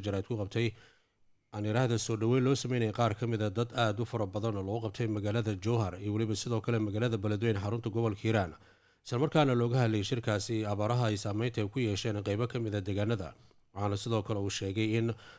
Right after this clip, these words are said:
maamulkiisu ay sii wadi doonaan dagaalka ay kula jiraan dagaalamayaasha Al-Shabaab. Cali Guudlaawe ayaa sidoo kale sheegay in deegaanadaasi dadka ku dhaqan iyo weliba bulshooyinka Soomaaliyeed ugu baaqay in laga qayb qaato sidii dadka ay abaaruhu ay saameeyeen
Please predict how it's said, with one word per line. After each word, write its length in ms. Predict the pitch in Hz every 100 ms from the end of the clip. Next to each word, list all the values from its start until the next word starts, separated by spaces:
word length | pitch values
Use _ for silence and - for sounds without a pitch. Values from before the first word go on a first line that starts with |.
| -
maamulkiisu 720 | 117 139 120 123 110 131 131
ay 300 | 104 101 101 90
sii 220 | - 131 135
wadi 220 | 127 113
doonaan 420 | 110 110 101 87
dagaalka 400 | 107 120 107 110
ay 60 | 104
kula 220 | 113 117
jiraan 260 | 110 107
dagaalamayaasha 580 | 101 98 98 98 110 110
Al-Shabaab. 540 | 104 95 101 85 73 - - - _ _ -
Cali 200 | 107 110
Guudlaawe 420 | 107 110 107 101
ayaa 140 | 95
sidoo 240 | 95 117 101
kale 160 | 107 98
sheegay 460 | - 98 104 110
in 80 | 110 104
deegaanadaasi 560 | 104 104 113 107 95 107
dadka 220 | 110 -
ku 120 | 107
dhaqan 220 | 113 104 104
iyo 60 | 101
weliba 240 | 110 104
bulshooyinka 560 | 95 98 - 107 117 107
Soomaaliyeed 500 | - 101 104 107 110
ugu 200 | 104 120
baaqay 420 | 98 92 95 87 - - _ -
in 80 | 135
laga 160 | 143 160
qayb 160 | 131 110
qaato 260 | 110 -
sidii 380 | 113 - 127 117 113 -
dadka 280 | 127 - 113 110
ay 120 | 107
abaaruhu 340 | 101 104 120 113
ay 100 | 101
saameeyeen 540 | 107 101 107 110 95